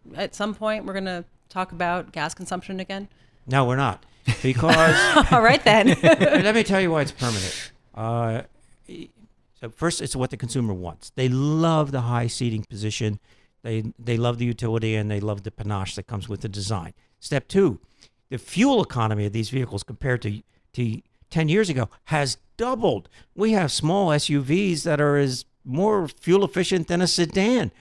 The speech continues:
Speaker 2: It's absolutely amazing. We have pickup trucks that get thirty miles to a gallon on the highway. So, and then you combine it to the fact that, uh, gasoline prices are very reasonable, if adjusted for inflation, just under three dollars a gallon.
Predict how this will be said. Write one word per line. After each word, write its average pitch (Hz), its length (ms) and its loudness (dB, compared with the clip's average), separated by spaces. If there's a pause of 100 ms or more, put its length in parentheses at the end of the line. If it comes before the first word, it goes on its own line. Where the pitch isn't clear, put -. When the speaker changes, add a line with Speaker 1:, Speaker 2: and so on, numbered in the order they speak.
(180)
Speaker 2:
It's - 260 -4
absolutely 185 440 -2
amazing. 185 340 2
We 220 100 2
have 214 240 -2
pickup 247 460 0
trucks 165 300 -2
that 143 120 -4
get 147 220 -10
thirty 190 320 -2
miles 175 360 -4
to 170 100 -2
a 156 40 -2
gallon 180 460 0 (280)
on 156 120 -4
the 151 80 2
highway. 165 760 0 (400)
So, 151 460 4 (420)
and 151 140 0
then 262 180 4
you 285 100 2
combine 131 420 0
it 117 60 -8
to 120 80 -4
the 104 40 -6
fact 107 380 -8 (100)
that, 117 500 -4
uh, 117 420 0
gasoline 143 520 -2
prices 117 400 -4
are 143 220 0
very 165 500 2
reasonable, 117 720 0
if 143 60 -4
adjusted 107 440 -8
for 107 220 -8
inflation, 113 600 -6
just 120 240 -6
under 107 180 -6
three 107 200 -8
dollars 104 300 -2
a 110 40 -8
gallon. 156 380 -4